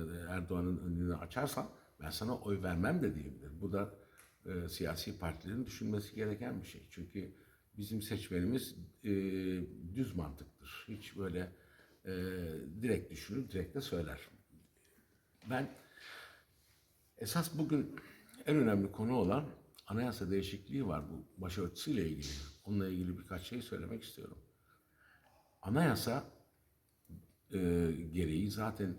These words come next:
e, anayasamızda başörtüsü sorun değildir. İnsanların yaşam özgürlüğüne,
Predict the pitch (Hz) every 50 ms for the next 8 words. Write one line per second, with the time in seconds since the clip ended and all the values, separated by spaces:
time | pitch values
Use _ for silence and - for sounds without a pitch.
0 | - - 90 87 78 98 95 95 90 87 85 - 87 78 82 85 80 - - 113
1 | 110 - 90 92 90 87 - 87 80 78 - - - 85 - - 87 80 95 127
2 | 135 - 117 101 85 - - - - - - - _ _ _ _ - - - -
3 | - _ _ - 101 95 92 - 92 87 87 87 92 104 233 - 120 - - 87
4 | 82 - - 110 92 82 76 71 - 73 71 69 67 73 78 95 117 131 131